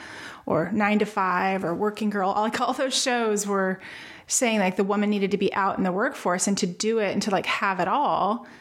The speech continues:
you had to be this modern woman. You had to be kind of a little bit, you know,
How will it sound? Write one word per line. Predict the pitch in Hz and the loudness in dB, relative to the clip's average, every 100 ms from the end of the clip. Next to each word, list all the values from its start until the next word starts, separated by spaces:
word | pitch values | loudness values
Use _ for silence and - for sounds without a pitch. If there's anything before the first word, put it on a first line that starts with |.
| - - - - | -20 -20 -12 -2
you | 202 208 | 0 2
had | 208 202 | 2 0
to | |
be | 202 | 0
this | 190 190 214 | 0 0 0
modern | 196 190 190 185 | 2 2 0 0
woman. | 190 254 202 | 0 0 -2
You | 180 | -2
had | 185 | -2
to | 185 | -2
be | 190 175 | -2 -2
kind | - 196 | -2 -4
of | 180 185 | -2 -2
a | |
little | 180 190 | 0 0
bit, | 190 170 - - _ _ _ _ | 2 0 0 -8 _ _ _ _
you | 196 196 | -2 -2
know, | - 226 | -2 -8